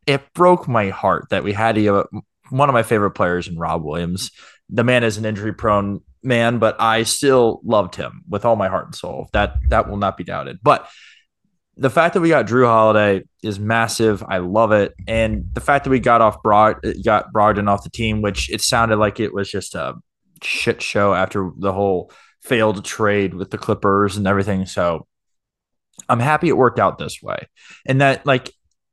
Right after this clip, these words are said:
sure, it would have been nice to have a little more depth, but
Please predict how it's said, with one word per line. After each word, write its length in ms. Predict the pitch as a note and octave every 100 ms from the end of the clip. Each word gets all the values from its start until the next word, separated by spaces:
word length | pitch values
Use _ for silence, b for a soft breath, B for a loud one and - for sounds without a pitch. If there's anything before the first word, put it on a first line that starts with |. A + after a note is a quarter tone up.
| _ -
sure, 500 | - C3 B2+ C#3 C#3+
it 40 |
would 120 | B2+ A#2
have 40 |
been 100 | A#2
nice 280 | A2+ A#2 -
to 100 | A2
have 200 | A2 G2+
a 40 |
little 160 | G#2 G2
more 140 | G2+
depth, 280 | F#2 G2+ - -
but 240 | B2+